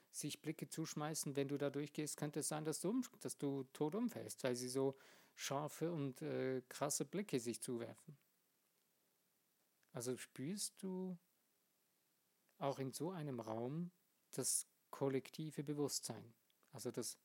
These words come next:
Massenbewusstsein. Und wir haben so ein bisschen das Problem, dass wir oft in, uns in dieses Bewusstsein mit hineinklinken,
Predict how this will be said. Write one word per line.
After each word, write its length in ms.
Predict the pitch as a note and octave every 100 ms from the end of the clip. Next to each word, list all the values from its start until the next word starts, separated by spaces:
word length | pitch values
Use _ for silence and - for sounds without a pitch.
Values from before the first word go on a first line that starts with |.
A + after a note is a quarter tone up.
| _
Massenbewusstsein. 1160 | C3+ B2 - - A#2+ A#2+ A2+ A2+ - - A2+ B2 _ _ _ _ _ _ _ - - - - _ _ _ _ _ _ _
Und 520 | C#3 C#3 C#3+ C3+ - - _ _ _ _ _ _ _ _ _ _ _ _ _ -
wir 260 | D#3+ F#3+ F3+
haben 260 | F#3+ F3
so 120 | D#3
ein 80 | E3
bisschen 260 | E3 - E3
das 140 | D3
Problem, 600 | - B2+ B2 C3+ E3+ G3+ F3
dass 280 | D3 -
wir 300 | D3+ C#3+ C#3+ C#3 _ _ _ -
oft 340 | E3 - -
in, 320 | - F#3+ F3 D3+ _
uns 260 | G3 F#3 -
in 240 | A3+ F#3
dieses 440 | D#3+ D3+ D3+ - - _ _
Bewusstsein 460 | C#3+ D3 D3+ - C#3+
mit 200 | D3+ -
hineinklinken, 1200 | C#3 C3 D3 D3+ - - D#3 F3 - C3+ C#3